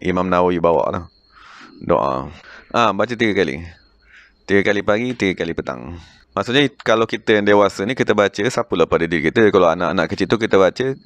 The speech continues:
gas-, sapukanlah kat, kat dia orang. Sapu, tiupkan kat dia, eh, gosokkan kat dia orang. Badan mereka.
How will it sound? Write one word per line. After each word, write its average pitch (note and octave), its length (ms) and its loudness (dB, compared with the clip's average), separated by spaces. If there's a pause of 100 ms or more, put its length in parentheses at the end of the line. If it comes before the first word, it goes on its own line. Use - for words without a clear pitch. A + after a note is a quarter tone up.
(260)
gas-, A2 240 -2
sapukanlah F2+ 480 -2
kat, - 160 -2
kat - 100 -4
dia G2 140 0
orang. G2 240 -6 (240)
Sapu, A2+ 400 -8 (160)
tiupkan E2 320 2
kat C2 100 -2
dia, C2+ 60 -2 (160)
eh, F2 160 -6
gosokkan F#2+ 420 0
kat - 140 -2
dia D#2 80 0
orang. C2 160 -6 (640)
Badan E2 320 -2
mereka. D#2+ 320 -6